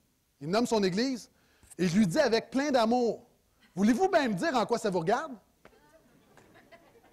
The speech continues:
C'est, c'est pas ton église, c'est pas. Les gens, il y a des gens ici, lorsqu'on a annoncé le focus, il y a des choses qu'on arrête, des choses qu'on ajoute. Il y a des gens, t'as le droit de poser ces questions, c'est ton église.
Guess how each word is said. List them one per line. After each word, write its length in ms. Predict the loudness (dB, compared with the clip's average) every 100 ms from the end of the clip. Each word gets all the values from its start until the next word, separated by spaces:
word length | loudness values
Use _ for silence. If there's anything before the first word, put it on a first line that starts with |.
| -20 _ -20 -20 -20 -20 -20 -20 -20 -20 -20 -20 -20 -20 -20 -20 -20 -20 -20 -20 -20 -20 -20 _
C'est, 200 | -8 -8 -8 _ _ _ _
c'est 240 | -8 -4 0
pas 160 | 0
ton 240 | 2 2 2
église, 320 | 0 -2 -2
c'est 80 | -4
pas. 140 | -8 -10 -18 0
Les 240 | 6 6
gens, 200 | 6 4 2
il 80 | 0
y 20 |
a 40 | 2
des 160 | 4
gens 80 | 4
ici, 340 | 0 0 0
lorsqu'on 320 | 2 2 0 -2
a 60 |
annoncé 320 | 0 0 -2
le 60 | -2
focus, 280 | -2 0 -2
il 40 |
y 20 | -2
a 20 |
des 120 | 0
choses 240 | 0 0
qu'on 120 | 0 0
arrête, 280 | 2 2
des 80 | 0
choses 180 | -2 -2
qu'on 140 | -2
ajoute. 280 | -2 -2 -4 -8 _ _ _ _ _
Il 80 | 2
y 20 |
a 40 | 4
des 60 |
gens, 120 | 4 4
t'as 220 | 4 4
le 40 |
droit 300 | 4 4 2
de 60 | 4
poser 320 | 2 4 0
ces 120 | 0
questions, 220 | -2 -2
c'est 160 | 0 0
ton 220 | 4 4
église. 720 | 2 2 0 2 0 -2 -14